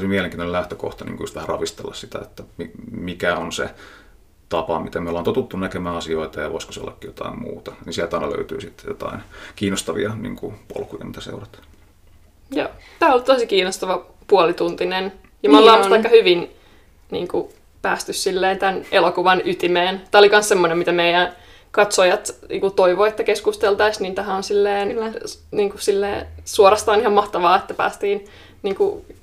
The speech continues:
Speaker 2: jotenkin kuulemaan kanssa tän elokuvan luomisprosessista sen sijaan, että me oltais täällä vaan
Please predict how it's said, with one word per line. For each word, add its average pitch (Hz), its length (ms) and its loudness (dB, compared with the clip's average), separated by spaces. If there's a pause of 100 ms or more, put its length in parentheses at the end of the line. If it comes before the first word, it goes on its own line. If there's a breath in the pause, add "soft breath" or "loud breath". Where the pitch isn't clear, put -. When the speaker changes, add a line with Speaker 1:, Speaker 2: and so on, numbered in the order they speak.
(120)
Speaker 2:
jotenkin - 400 -12
kuulemaan 202 460 4
kanssa - 260 -6
tän - 80 -6
elokuvan 208 420 -4 (600)
luomisprosessista 185 1200 0
sen 190 240 -4
sijaan, 196 160 -4
että 190 120 -10
me 185 100 -2
oltais 208 320 -2
täällä 214 300 0
vaan 214 220 -2